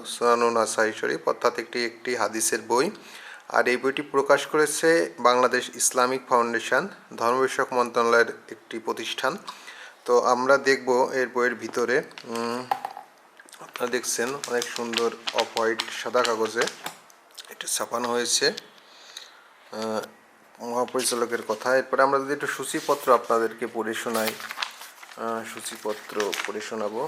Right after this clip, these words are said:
<clears throat> প্রথম অধ্যায় রয়েছে কসম ও, ও মান্যত, এরপরে, আহ, রয়েছে,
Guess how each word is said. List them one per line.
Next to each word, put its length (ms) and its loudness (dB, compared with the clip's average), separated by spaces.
<clears throat> 460 -2
প্রথম 220 2
অধ্যায় 320 6
রয়েছে 340 2
কসম 580 2
ও, 340 6
ও 240 0
মান্যত, 600 4
এরপরে, 520 2
আহ, 480 -4
রয়েছে, 560 0